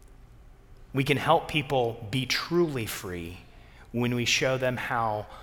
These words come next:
to fully follow Jesus.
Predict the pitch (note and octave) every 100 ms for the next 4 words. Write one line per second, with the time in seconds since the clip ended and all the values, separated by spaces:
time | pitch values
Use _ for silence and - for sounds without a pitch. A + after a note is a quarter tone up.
0 | - - - A2+ - - C3 C3 C3 B2
1 | A#2+ - - - - - G#2+ G2 G2 F#2+
2 | F#2 F#2 - - - - - - F2+ -
3 | - -